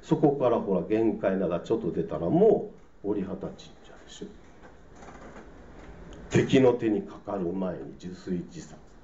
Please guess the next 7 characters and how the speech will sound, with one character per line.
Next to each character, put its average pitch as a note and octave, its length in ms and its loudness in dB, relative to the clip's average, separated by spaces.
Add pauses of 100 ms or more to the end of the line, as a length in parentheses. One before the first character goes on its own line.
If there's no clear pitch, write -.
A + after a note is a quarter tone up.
(2750)
今 F#2 220 6
ま F2+ 120 4
で - 100 -4
ど - 180 0
な F#2+ 140 6
た C#3 180 -2
も E3+ 360 6